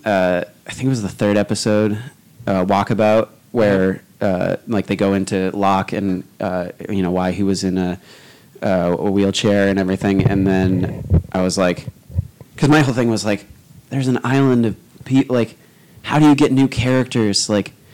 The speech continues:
Speaker 1: and I was looking at it from, like, "How do they cut their hair?" You know what I mean?
Speaker 2: <laughs>
Speaker 1: And,
Speaker 2: Uh-huh.
Speaker 1: like, I was just like, "This sounds like the dumbest show ever."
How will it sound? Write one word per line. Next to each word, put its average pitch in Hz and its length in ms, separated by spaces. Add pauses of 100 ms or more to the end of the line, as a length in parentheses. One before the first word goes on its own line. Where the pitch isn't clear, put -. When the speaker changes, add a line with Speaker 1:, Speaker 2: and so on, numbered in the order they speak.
(180)
Speaker 1:
and 123 140
I 123 60
was 127 120
looking 113 280
at 107 100
it 98 100
from, 107 140
like, 98 240
"How - 180
do 311 100
they 95 120
cut - 340
their 101 160
hair?" 85 540 (100)
You 113 120
know 113 140
what 123 120
I 127 40
mean? 196 460
Speaker 2:
<laughs> - 40 (240)
Speaker 1:
And, 113 180
Speaker 2:
Uh-huh. 160 200 (120)
Speaker 1:
like, - 300 (840)
I 113 100
was 104 120
just 95 160
like, 92 160
"This 135 160
sounds 101 340
like 87 140
the 90 80
dumbest 80 360
show 76 280
ever." 69 400